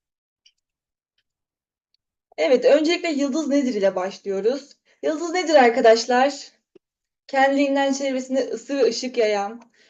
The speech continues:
küresel bir şekle sahip olan, büyük oranda gazlardan oluşan, daha sonra yıldızlarda canlılar gibi doğuyor, büyüyor ve ölüyor. Bu tarz özelliklere sahip olan,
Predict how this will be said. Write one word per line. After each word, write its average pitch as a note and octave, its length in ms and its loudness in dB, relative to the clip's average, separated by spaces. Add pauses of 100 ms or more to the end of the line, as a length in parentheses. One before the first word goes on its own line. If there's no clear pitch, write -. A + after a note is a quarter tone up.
(140)
küresel B3+ 460 -2
bir C#4 80 -6
şekle C#4 360 -6
sahip D4 420 -2
olan, C#4 380 -2 (360)
büyük C4 260 -4
oranda A#3+ 280 2
gazlardan A3+ 680 4
oluşan, C#4 680 -4 (680)
daha B3+ 220 -4
sonra B3+ 240 -2
yıldızlarda A#3+ 720 0
canlılar A#3+ 460 -2
gibi G#3+ 340 -6
doğuyor, A3 420 2
büyüyor A3 600 -4 (140)
ve A3 220 -2
ölüyor. G#3+ 560 -2 (540)
Bu A3 60 -20
tarz A3+ 480 -6
özelliklere A3 680 0
sahip C#4+ 440 -6
olan, C#4+ 500 -6